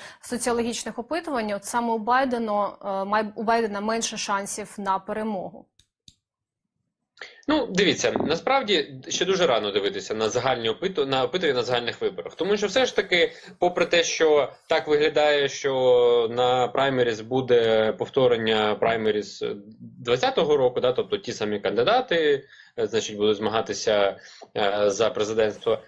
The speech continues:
Speaker 2: все одно зараз лише березень місяць. І вибори розпочинаються фактично лише після офіційного висування кандидатів в президенти.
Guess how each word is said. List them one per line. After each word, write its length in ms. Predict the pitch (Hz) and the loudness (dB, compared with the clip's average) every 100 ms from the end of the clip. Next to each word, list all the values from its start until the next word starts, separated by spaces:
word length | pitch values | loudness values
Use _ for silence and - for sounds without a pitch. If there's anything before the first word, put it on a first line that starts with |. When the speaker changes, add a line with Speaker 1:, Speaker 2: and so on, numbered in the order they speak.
| - | -8
Speaker 2:
все 160 | - | -2
одно 380 | 156 220 240 - - | 0 4 2 0 -6
зараз 420 | 131 175 170 156 | 0 0 0 -2
лише 200 | 127 143 | -4 0
березень 420 | 127 123 107 95 | 2 0 -2 -10
місяць. 360 | 85 - _ _ _ _ _ _ _ _ _ - | -14 -20 _ _ _ _ _ _ _ _ _ -8
І 640 | 139 143 143 139 135 131 | -4 -2 0 0 0 2
вибори 1000 | 120 120 120 175 208 180 170 160 151 139 | 0 -2 0 0 2 4 6 6 4 4
розпочинаються 800 | 135 - 135 143 151 147 135 127 | 2 -2 -2 0 0 0 -2 -6
фактично 640 | - 127 - 147 147 - 117 | -6 -8 -2 -2 -2 -2 0
лише 280 | 117 147 139 | 0 0 0
після 260 | 127 123 | 0 0
офіційного 440 | 113 117 123 113 101 | -2 -2 0 2 0
висування 760 | 101 123 117 107 113 110 104 | 2 2 2 0 -2 -2 -2
кандидатів 520 | 95 107 101 104 101 | 0 -2 0 -2 -2
в 40 | - | -8
президенти. 760 | 113 131 202 220 190 165 151 | -2 0 0 0 2 0 0